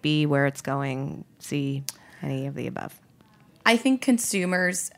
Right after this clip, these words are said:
Speaker 2: a very attractive investment right now,
Speaker 1: Right.
Speaker 2: just because there's so many consumer brands coming out of New York that are absolutely killing it. And, you know,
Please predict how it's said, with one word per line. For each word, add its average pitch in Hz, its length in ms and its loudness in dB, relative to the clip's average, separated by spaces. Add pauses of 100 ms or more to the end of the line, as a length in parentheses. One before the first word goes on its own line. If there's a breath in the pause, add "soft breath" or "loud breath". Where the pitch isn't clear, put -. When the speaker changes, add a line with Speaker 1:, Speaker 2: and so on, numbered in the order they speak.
Speaker 2:
a 170 120 4
very 156 420 4
attractive - 920 -4
investment 160 680 -2
right 240 200 0
now, 254 520 -2 (120)
Speaker 1:
Right. - 160 -4
Speaker 2:
just - 180 -6
because 185 280 0
there's 165 220 0
so 170 120 2
many 165 160 0
consumer 160 440 -4
brands 151 300 -2
coming 151 260 0
out 143 80 0
of 147 80 -4
New 147 100 0
York 143 320 -2
that - 160 -2
are 147 340 -2
absolutely 151 640 -2
killing 156 380 0
it. 247 420 0 (440 loud breath)
And, 160 360 2 (100)
you - 180 -2
know, 151 160 -2